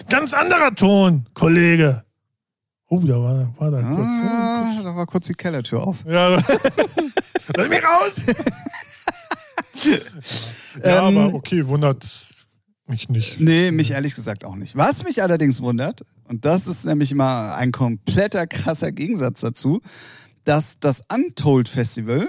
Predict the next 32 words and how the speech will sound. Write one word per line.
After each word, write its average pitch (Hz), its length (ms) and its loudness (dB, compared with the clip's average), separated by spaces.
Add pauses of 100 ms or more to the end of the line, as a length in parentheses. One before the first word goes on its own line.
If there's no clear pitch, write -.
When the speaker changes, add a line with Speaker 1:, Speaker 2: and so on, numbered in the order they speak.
(160)
Speaker 1:
Mhm. 143 340 2
Speaker 2:
man 117 140 -4
kennt's 170 340 -2
von 120 360 -2
Armin 117 280 -2
van 127 140 2
Buuren, 131 260 2
seinen 123 220 0
Sechs-Stunden-Sets 123 760 -2
Speaker 1:
Ja. - 40 -4
Speaker 2:
von 135 140 0
morgens 131 320 -2
bis 123 180 -4
mittags 131 460 -2
Speaker 1:
Ja. 127 60 -4
Speaker 2:
und 117 200 -4
all 123 220 -6
so 123 80 -6
ein 123 80 -4
Kram. 123 260 -4
Speaker 1:
Wo 151 60 0
ist 175 100 -4
das? 208 240 0 (380)
Speaker 2:
In 127 120 2
Speaker 1:
Bulgarien? 120 300 2
Speaker 2:
Rumänien. 185 320 -2
Speaker 1:
Rumänien. 131 400 0
Speaker 2:
Rumänien. 135 580 2
Speaker 1:
Ja. 120 80 -20 (360)
Speaker 2:
Die 262 280 2 (1400)
finden 131 220 -2
statt 123 340 -2